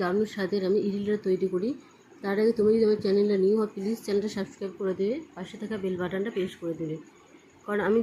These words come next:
যখনই নতুন করে রেসিপি শেয়ার করবো, সবার আগে তোমাদের ফোনে পৌঁছে যাবে। তো চলো বন্ধুরা, দেখে নাও কেমন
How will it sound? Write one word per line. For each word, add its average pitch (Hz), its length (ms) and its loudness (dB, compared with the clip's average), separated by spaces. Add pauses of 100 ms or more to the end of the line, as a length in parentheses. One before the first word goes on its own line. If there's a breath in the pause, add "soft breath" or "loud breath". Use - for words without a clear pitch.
যখনই 214 380 0
নতুন 220 220 -2
করে 220 140 2
রেসিপি 214 280 -4
শেয়ার 202 240 -2
করবো, 226 180 -4 (120)
সবার 190 300 -2
আগে 202 180 -2
তোমাদের 190 320 0
ফোনে 196 240 2
পৌঁছে 180 320 -4
যাবে। 160 200 -4 (640 loud breath)
তো - 60 -18 (100)
চলো 208 260 4
বন্ধুরা, 208 340 4
দেখে 196 220 0
নাও 262 120 2 (200)
কেমন 185 200 2